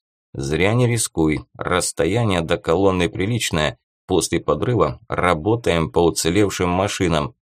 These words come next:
нагнетаем обстановку". "Из А Р Г восемь броню не пробьешь. И не нужно,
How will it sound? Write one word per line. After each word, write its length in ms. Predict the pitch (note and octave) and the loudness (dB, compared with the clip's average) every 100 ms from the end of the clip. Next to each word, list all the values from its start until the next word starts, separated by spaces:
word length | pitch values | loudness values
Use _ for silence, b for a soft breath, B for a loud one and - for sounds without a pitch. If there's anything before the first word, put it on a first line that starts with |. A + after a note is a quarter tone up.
| - | -6
нагнетаем 920 | D2+ E2 E2+ E2 F#2 - G2+ G2+ F#2+ | 0 2 2 0 -2 0 0 2 2
обстановку". 880 | - F2 - F#2+ G#2 F2+ - C#2+ - _ _ _ _ _ _ _ _ | 0 -2 -2 -2 0 0 0 -4 -4 _ _ _ _ _ _ _ _
"Из 180 | F2 F#2+ | -2 2
А 60 | A2 | 4
Р 140 | B2 | 4
Г 160 | B2 C#3+ | 4 4
восемь 440 | C#3+ D3+ - F2+ | 4 4 4 2
броню 300 | D#2+ A2+ C3+ | 2 2 4
не 140 | C#3+ G2+ | 4 2
пробьешь. 680 | - G#2 A2 D3 G2 - - _ _ _ _ | 4 2 2 2 0 0 -8 _ _ _ _
И 140 | D2+ E2 | 0 2
не 180 | G2+ | 4
нужно, 540 | C3+ F3 D3+ E2+ A#1+ | 4 2 0 0 -4